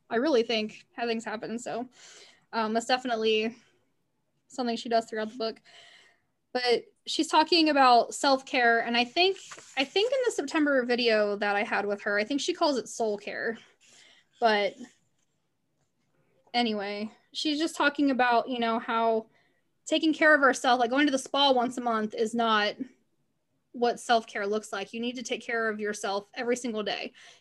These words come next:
Even if it's just for a few minutes a day, you're just reading scripture and praying. Uh,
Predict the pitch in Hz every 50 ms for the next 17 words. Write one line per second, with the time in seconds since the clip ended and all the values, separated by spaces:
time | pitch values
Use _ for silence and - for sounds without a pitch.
0 | _ - 269 285 320 349 339 - 320 302 - - - 262 233 233 - - 262 269
1 | 254 254 247 240 226 - - 208 226 226 214 208 202 208 208 202 208 208 - 226
2 | 220 214 220 214 214 208 - - 220 208 214 - - 202 190 180 190 196 - -
3 | 226 220 208 196 185 190 214 220 _ _ _ _ _ _ _ _ - 226 220 208
4 | 196 180 143 -